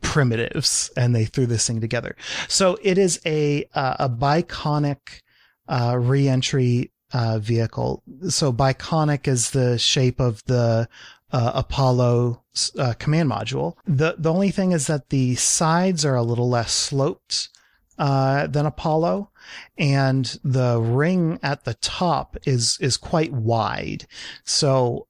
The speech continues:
uh, you know, Apollo just has a very narrow place on, on the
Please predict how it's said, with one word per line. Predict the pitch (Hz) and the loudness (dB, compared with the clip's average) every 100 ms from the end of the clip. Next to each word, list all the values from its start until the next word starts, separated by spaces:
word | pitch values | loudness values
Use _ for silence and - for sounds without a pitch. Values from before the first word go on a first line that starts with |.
| - | -6
uh, | 123 117 123 | -2 -2 -2
you | 139 123 | -2 0
know, | |
Apollo | 110 - 156 151 131 | 0 0 2 2 2
just | 131 - | 0 0
has | 120 | 0
a | 117 | 0
very | 127 123 117 | 2 2 4
narrow | 117 117 123 127 120 117 113 113 - - | 4 4 2 2 2 2 2 -2 -6 -8
place | - 156 139 - | 0 0 2 0
on, | 131 139 - | 0 -2 -2
on | 123 117 | 0 2
the | 110 | 0